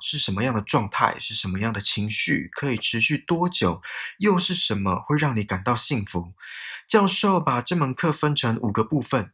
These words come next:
上礼拜跟大家聊了前两个：misconception about happiness，对于幸福的误解，跟 Why our expectations are so bad，为什么我们的期望都这么糟？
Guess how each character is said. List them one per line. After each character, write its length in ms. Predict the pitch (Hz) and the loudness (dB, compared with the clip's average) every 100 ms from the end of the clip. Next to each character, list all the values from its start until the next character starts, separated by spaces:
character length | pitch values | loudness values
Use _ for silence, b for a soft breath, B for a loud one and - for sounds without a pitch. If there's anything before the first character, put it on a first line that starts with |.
| b | b
上 200 | - 208 | 0 2
礼 80 | 175 | 4
拜 160 | 143 156 | 2 2
跟 160 | 147 | 2
大 120 | 147 | 2
家 160 | 143 135 | 2 0
聊 240 | 113 101 | 0 0
了 180 | 104 104 | 0 0
前 240 | 101 113 107 | 0 0 0
两 180 | 107 | -2
个： 220 | 92 90 82 B B | -2 -4 -4 B B
misconception 840 | 127 117 - 117 - 156 147 98 92 | -2 -2 0 -2 0 0 -2 -4 -4
about 240 | 110 101 - | -4 -4 0
happiness， 680 | 139 131 95 85 - - - | 0 0 -2 -2 -2 -4 -10
对 200 | - 78 | -4 -2
于 40 | 113 | 0
幸 300 | - 170 120 | 2 2 0
福 80 | 110 | -4
的 100 | 113 | -2
误 160 | 123 135 | 0 0
解， 320 | - 92 - B B B | 0 -2 -4 B B B
跟 420 | 127 123 123 127 | 0 0 0 -4
Why 160 | 120 120 | 0 0
our 280 | 120 117 113 | 2 0 0
expectations 680 | - - 117 170 160 98 92 | -4 -4 -4 -2 -2 -2 -2
are 120 | 101 | -2
so 160 | - | 0
bad， 380 | 110 - 101 85 - b _ | 0 0 -2 -2 -10 b _
为 180 | 82 151 | 2 2
什 200 | - 104 | 2 0
么 120 | 98 | 0
我 140 | 98 | 0
们 160 | 98 98 | -2 -2
的 40 | |
期 360 | 101 - 104 107 | 2 2 2 0
望 300 | 143 120 - | 2 0 -2
都 180 | - 110 | -2 0
这 160 | - 110 | 0 -2
么 120 | 98 | -2
糟？ 400 | - 95 92 | 0 0 0